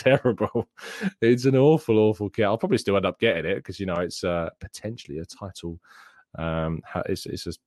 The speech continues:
kit you can get the Premier League title badge on it if indeed we go and win, touch wood. So, but yeah, no, uh, it's, it's not nice.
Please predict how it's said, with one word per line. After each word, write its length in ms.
kit 160
you 160
can 100
get 140
the 280
Premier 260
League 180
title 280
badge 300
on 80
it 100
if 140
indeed 280
we 80
go 180
and 80
win, 200
touch 300
wood. 180
So, 280
but 120
yeah, 180
no, 260
uh, 400
it's, 340
it's 220
not 220
nice. 440